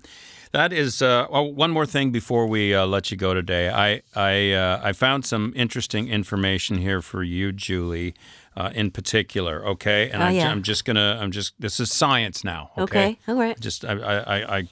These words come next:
Speaker 1: you know, I can't emphasize this enough. It's actually from the Journal of Psych-, <laughs> Psychiatric Research. Okay.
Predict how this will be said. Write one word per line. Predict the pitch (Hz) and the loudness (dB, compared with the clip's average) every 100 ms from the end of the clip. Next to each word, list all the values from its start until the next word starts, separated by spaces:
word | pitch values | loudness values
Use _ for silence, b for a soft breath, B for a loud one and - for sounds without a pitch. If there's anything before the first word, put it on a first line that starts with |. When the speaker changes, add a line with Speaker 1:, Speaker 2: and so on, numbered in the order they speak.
| - | -8
Speaker 1:
you | 104 | -4
know, | 95 | -2
I | |
can't | 95 107 113 127 | -2 2 2 2
emphasize | 101 101 - 98 92 | -4 -4 -2 -2 -2
this | 95 - | -4 -4
enough. | 92 90 - B B | -4 -4 -8 B B
It's | - | -14
actually | - 123 117 - | -4 0 0 -2
from | 110 107 | -4 -2
the | 92 | -2
Journal | 90 117 127 135 135 B B B | 0 2 2 0 -4 B B B
of | - | -6
Psych-, | - - 147 98 - | -6 -2 -2 -2 -8
<laughs> | 95 123 | -10 -8
Psychiatric | - 123 - - 131 120 120 117 | -2 -2 -2 0 2 2 -2 -4
Research. | 139 143 - 85 78 - | 0 0 0 -4 -8 -8
Okay. | 101 113 135 | -4 0 0